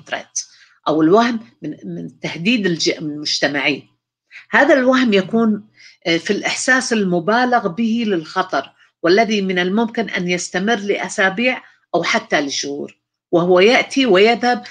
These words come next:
كالموجات، ولذلك فمستوى التوتر في المجموعة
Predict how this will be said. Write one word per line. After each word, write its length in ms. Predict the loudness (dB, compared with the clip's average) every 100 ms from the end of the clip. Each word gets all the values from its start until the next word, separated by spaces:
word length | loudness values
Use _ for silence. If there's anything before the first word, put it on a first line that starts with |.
| -18 -2
كالموجات، 800 | 0 2 0 0 -2 -4 -8 -20 _ _ _ _ _ -4
ولذلك 600 | 0 2 2 2 0 -4
فمستوى 540 | -6 -4 -2 0 0
التوتر 540 | -2 -2 0 -2 -4 -10
في 160 | -6
المجموعة 760 | -4 -4 -4 -6 -6 -4 -4